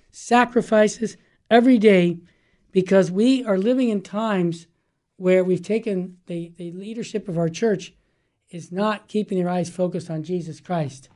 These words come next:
The world has infiltrated the church, and we're more worried about global warming and recycling than the salvation of souls. And I hate to have to say that,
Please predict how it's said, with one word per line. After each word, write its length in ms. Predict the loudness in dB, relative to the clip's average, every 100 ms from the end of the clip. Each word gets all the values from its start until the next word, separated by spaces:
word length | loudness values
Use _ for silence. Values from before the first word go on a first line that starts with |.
| -20 _ _ _ _
The 120 | -2
world 640 | 0 4 6 8 8 6 2
has 360 | -2 -2 -2 -4 -2
infiltrated 880 | 0 0 -4 -2 0 2 2 -2 -14 _ _
the 100 | -14
church, 560 | -10 -4 -4 -4 -14 -20 _ _ _ _ _ -2
and 120 | 0
we're 120 | 2
more 240 | 2 2
worried 360 | 2 2 0 0
about 380 | 0 0 -2 -2
global 400 | 0 2 4 4
warming 560 | 6 6 4 2 -2 -8 _ _ _ _ _ _ _
and 160 | -16 -16
recycling 960 | -4 -2 0 4 4 4 4 4 4 -2 _ _ _ _ -12
than 320 | -2 0 0
the 80 | -2
salvation 600 | -2 -2 2 0 -2 -6
of 80 | -10
souls. 540 | -6 -6 -6 -14 _ _ _ _ _ _
And 100 | -8
I 40 |
hate 180 | -4 -2
to 80 | 0
have 140 | -2
to 80 | -2
say 220 | -4 -2 -2
that, 220 | -6